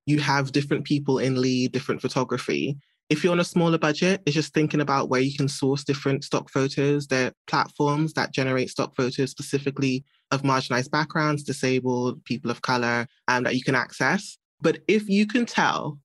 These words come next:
a story, same story, but using different individuals as the lead, you can extend the reach of that one campaign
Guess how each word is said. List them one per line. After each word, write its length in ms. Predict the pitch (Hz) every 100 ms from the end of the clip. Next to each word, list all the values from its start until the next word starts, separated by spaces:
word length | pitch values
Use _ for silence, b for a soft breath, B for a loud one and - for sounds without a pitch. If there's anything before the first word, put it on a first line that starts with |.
| _
a 60 | 151
story, 720 | 143 - 160 151 107 92 147 - _
same 400 | 147 - 233 247
story, 320 | 254 - 196 156
but 140 | 139
using 260 | 160 160 151
different 280 | 151 165
individuals 520 | 160 147 147 147 147 143
as 80 |
the 100 | 139
lead, 420 | 135 123 135 185 - _
you 120 | 151
can 140 | 151 170
extend 580 | - - - 147 160 170
the 140 | 143
reach 340 | 135 156 -
of 120 | 135 143
that 200 | 131 139
one 240 | 131 -
campaign 640 | - 131 135 127 117 123